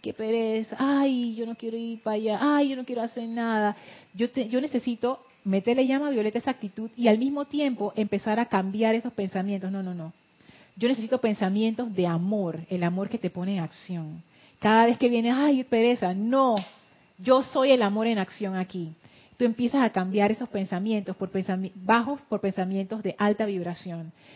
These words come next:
Y eso empieza a refinar tu conciencia, le empieza a ser más sensible. Y eso va permitiendo la unificación de la conciencia superior con la conciencia inferior. En realidad lo que nosotros tenemos aquí es un problema de conciencia, no de ser.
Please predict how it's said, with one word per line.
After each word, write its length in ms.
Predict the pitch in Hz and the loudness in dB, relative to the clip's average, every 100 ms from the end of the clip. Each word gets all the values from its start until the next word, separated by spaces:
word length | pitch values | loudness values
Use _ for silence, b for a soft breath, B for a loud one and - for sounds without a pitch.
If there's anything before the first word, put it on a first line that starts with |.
| B 208 | B 2
Y 100 | 208 | 2
eso 140 | - | 2
empieza 380 | 233 226 214 233 | -2 -2 0 0
a 20 | |
refinar 400 | 208 - 180 180 | -2 -4 -6 -6
tu 120 | 214 | -8
conciencia, 720 | - 175 175 196 180 165 175 | -12 -12 -8 -8 -6 -8 -8
le 80 | 175 | -6
empieza 280 | 180 196 208 | -4 -4 -4
a 20 | |
ser 180 | 220 202 | -4 -4
más 200 | 202 202 | -4 -4
sensible. 720 | 202 185 - 214 175 160 170 - b b b b _ | -6 -8 -8 -8 -6 -8 -12 -16 b b b b _
Y 200 | 220 220 | 6 6
eso 260 | 233 269 247 | 6 2 0
va 200 | 220 220 | -2 0
permitiendo 640 | 233 202 190 208 214 220 | 0 -2 -2 -4 -2 -4
la 100 | 202 | -4
unificación 760 | 185 180 175 165 - - 208 | -6 -8 -6 -6 -6 -10 -6
de 80 | 214 | -4
la 80 | 196 | -4
conciencia 400 | 175 170 175 202 | -6 -8 -6 -6
superior 360 | 196 180 170 170 | -8 -8 -8 -8
con 140 | 190 | -6
la 80 | 185 | -8
conciencia 480 | 175 170 175 170 190 | -8 -10 -10 -8 -10
inferior. 440 | - 165 175 165 - B B 175 | -8 -8 -8 -10 -16 B B -2
En 120 | 220 | 4
realidad 360 | 220 220 226 233 | 6 6 4 4
lo 100 | 269 | 2
que 100 | 214 | -2
nosotros 240 | 233 262 | -4 -2
tenemos 340 | 208 196 226 | -2 0 0
aquí 380 | 190 - 196 208 b b b b _ _ | -2 -4 -8 -8 b b b b _ _
es 120 | 247 | 2
un 120 | 240 269 | 2 2
problema 380 | 254 247 254 | 2 2 0
de 140 | 247 202 | -2 -2
conciencia, 800 | 185 185 - 247 226 202 175 170 | -4 -8 -6 -4 -4 -4 -6 -4
no 140 | 196 | -4
de 140 | 214 214 | -4 -4
ser. 360 | - 202 156 | -4 -4 -2